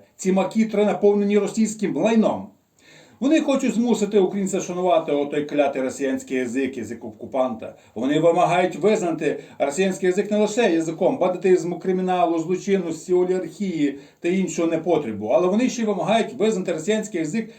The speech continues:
державотворчим язиком і язиком Збройних сил України. Публічне і системне цькування російським шоблом не лише Ірини Фаріон, але й всіх інших порядних українців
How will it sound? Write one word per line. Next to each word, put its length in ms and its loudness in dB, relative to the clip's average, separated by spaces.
державотворчим 840 0
язиком 540 -2
і 140 -2
язиком 420 -2
Збройних 340 -4
сил 180 -8
України. 400 -12
Публічне 440 -4
і 20 -2
системне 380 -2
цькування 600 2
російським 440 -4
шоблом 560 0
не 140 -4
лише 600 0
Ірини 280 -8
Фаріон, 300 -8
але 220 0
й 60 -2
всіх 440 -4
інших 360 -4
порядних 520 -2
українців 880 -2